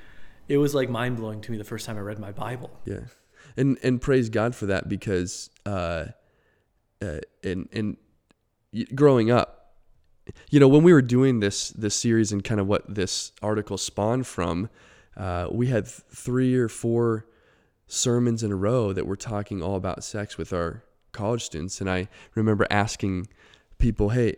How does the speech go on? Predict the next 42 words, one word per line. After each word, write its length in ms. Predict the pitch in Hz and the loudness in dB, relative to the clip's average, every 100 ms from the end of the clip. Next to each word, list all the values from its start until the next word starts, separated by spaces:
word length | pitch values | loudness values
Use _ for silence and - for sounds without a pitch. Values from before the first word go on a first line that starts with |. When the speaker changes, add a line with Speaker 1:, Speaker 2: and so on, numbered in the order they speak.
| - | -6
Speaker 2:
uh, 160 | 101 98 | -6 -2
who's 320 | 127 143 139 | 0 0 0
heard 160 | 151 117 | -2 -2
one 320 | 104 110 117 | 0 0 0
sermon 340 | - 113 98 | -2 -2 0
in 60 | 92 | -2
their 100 | 92 | -6
whole 260 | - 110 | -4 -2
life 520 | 98 98 85 107 - _ _ _ _ _ | 0 -2 -4 -8 -16 _ _ _ _ _
about 300 | 104 101 82 | -6 -4 -4
sex?" 540 | - 95 - - - - _ - | -6 -6 -8 -12 -16 -18 _ -4
And 180 | 107 101 | -2 2
very 300 | 117 147 135 | 6 8 6
few 180 | 113 | 2
people 240 | 104 98 101 | -2 -2 0
raised 180 | 95 95 | -2 -2
their 60 | |
hand. 200 | 110 92 | -4 -4
And 100 | 90 | -4
I 60 | 95 | -4
said, 280 | - 95 - - - | -2 -4 -4 -14 -2
"Who's 260 | 147 147 | 2 2
heard 260 | 165 135 101 _ _ - | 2 -2 -2 _ _ -6
two 200 | - 180 | 2 2
sermons 440 | - 113 92 90 | 2 0 0 0
in 60 | 92 | -2
their 100 | 90 | -2
life 220 | 87 90 | -2 -2
about 260 | 92 90 - | -4 -8 -6
sex?" 520 | - - - - - - | -6 -6 -6 -6 -6 -8
Speaker 1:
<laughs> 40 | - - - - - - | -12 -20 -20 -20 -20 -4
Speaker 2:
And 300 | 113 113 123 - _ | 2 4 2 0 _
one 300 | 107 147 190 | 6 8 12
person 320 | - 127 107 | 12 12 6
raised 240 | 107 113 95 | 6 4 2
their 60 | |
hand. 320 | 98 123 92 | 2 4 4
I 20 | 98 | 4
remember 380 | 101 113 135 | 6 6 6
that 180 | 120 - | 6 4
vividly. 580 | 101 127 151 95 95 101 - - _ | 4 4 4 0 -2 -4 -10 -20 _
Uh, 440 | 110 104 95 92 | 0 2 2 0